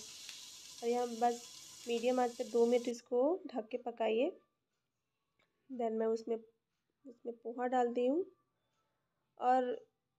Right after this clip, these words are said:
ये थोड़ा सा हल्दी भी ऐड कर लीजिए, मैं थोड़ा क्लिप लेना भूल गई हूँ। थोड़ा हल्दी भी मैं डाल दी हूँ। आप देख सकते हैं,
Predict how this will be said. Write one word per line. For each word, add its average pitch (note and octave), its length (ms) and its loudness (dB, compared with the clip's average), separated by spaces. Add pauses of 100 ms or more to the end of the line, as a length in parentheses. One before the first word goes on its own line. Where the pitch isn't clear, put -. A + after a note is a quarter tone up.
(120)
ये C4 180 0
थोड़ा C4 420 -2
सा D4 140 2
हल्दी B3+ 400 6
भी C#4 140 4 (200)
ऐड A3 220 2
कर A3 160 2
लीजिए, A3 300 2
मैं A3+ 180 2
थोड़ा A#3+ 180 -4
क्लिप A#3 340 -6
लेना A#3 180 -2
भूल A3+ 240 -4
गई A3 200 2
हूँ। B3 160 2 (1400)
थोड़ा B3+ 160 0
हल्दी A#3 320 2
भी B3+ 100 2
मैं A3+ 200 4
डाल A3 260 6
दी A3 120 4
हूँ। D4 160 4 (1700)
आप A#3+ 80 -10
देख A#3 240 2
सकते A#3+ 380 -4
हैं, C4 180 -2